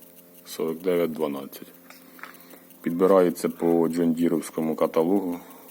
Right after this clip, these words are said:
так як, е, гідростатики, по суті, однакові, майже. То, ну, ці штуки підходять навіть із Джондіра.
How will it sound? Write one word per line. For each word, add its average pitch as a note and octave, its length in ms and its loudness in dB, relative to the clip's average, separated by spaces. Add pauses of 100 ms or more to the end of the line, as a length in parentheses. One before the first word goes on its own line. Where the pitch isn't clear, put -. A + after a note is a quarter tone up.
так - 220 -2
як, D2+ 220 -4
е, D2+ 180 4
гідростатики, D#2 720 -2
по - 140 -6
суті, - 280 -8
однакові, D#2 560 -4 (640)
майже. C#2+ 420 -4 (2250)
То, F#2+ 520 2 (100)
ну, C3 200 4 (100)
ці G#2 140 -2
штуки - 320 -2
підходять E2+ 460 0
навіть D#2 320 -2
із - 800 -8
Джондіра. D2 560 -6